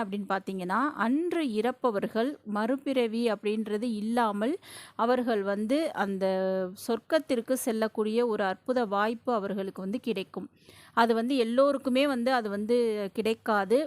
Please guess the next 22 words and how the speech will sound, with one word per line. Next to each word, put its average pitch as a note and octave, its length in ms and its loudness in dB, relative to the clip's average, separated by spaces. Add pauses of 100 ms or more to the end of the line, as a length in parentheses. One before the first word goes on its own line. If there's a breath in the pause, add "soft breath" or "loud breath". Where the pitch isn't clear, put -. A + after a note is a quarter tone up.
(220)
வாழ்நாள் C4+ 540 2 (100)
முழுவதும் A3 500 2 (220)
இறை C4 200 4 (140)
பக்தியுடனும் G#3+ 840 0 (160)
ஒரு G3+ 140 0 (120)
தர்ம C4 360 2 (140)
சிந்தனையுடனும் A#3 840 0 (680 loud breath)
இனிமையான D4 640 0 (120)
அந்த G#3+ 140 -4 (100)
குணத்துடனும் A#3+ 680 0 (160)
இருப்பவர்களே A3+ 760 0 (160)
அந்த G3+ 180 -2 (220)
ஏகாதசி A#3+ 500 -2 (100)
என்று G3+ 180 -2 (140)
மரணம் G#3+ 440 -2
அடைவர் F#3+ 420 -4
அப்படின்னும் G3 420 -4 (100)
சாஸ்திரத்துல G#3+ 680 -4
சொல்லப்பட்டிருக்கின்றது. F#3+ 1080 -4 (680 loud breath)
இவ்வளவு C#4+ 420 4 (180)
சிறப்பு B3+ 360 2 (100)
வாய்ந்த G#3+ 400 0